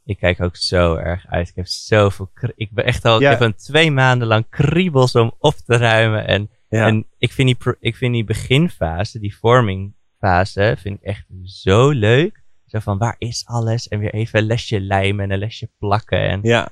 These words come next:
Speaker 1: gewoon
Speaker 2: Ja, ja.
Speaker 1: alles le-, ja, ik vind dat zo leuk.
Speaker 2: Ja, en dat, wat je zegt over die hoeken inrichten, of in ieder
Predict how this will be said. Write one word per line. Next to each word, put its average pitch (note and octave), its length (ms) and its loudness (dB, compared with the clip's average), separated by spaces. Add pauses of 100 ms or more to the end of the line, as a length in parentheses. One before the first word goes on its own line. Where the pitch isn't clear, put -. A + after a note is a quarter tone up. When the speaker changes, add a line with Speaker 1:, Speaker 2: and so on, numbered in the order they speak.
Speaker 1:
gewoon A#2+ 320 4
Speaker 2:
Ja, F2+ 240 -6
ja. G2 60 -10
Speaker 1:
alles B2 320 0
le-, G#2+ 260 -2
ja, E2+ 180 2
ik - 100 -6
vind - 100 -18
dat E2 140 -10
zo - 80 -10
leuk. D#2 200 -10
Speaker 2:
Ja, C3+ 120 4
en C3+ 140 2
dat, B2+ 220 2
wat A2 200 -2
je C3 60 2
zegt C3 200 0
over A2 140 0
die A2 100 2
hoeken G2 480 2
inrichten, F#2+ 440 0
of A#2 100 -2
in A2 60 -4
ieder G#2 80 -4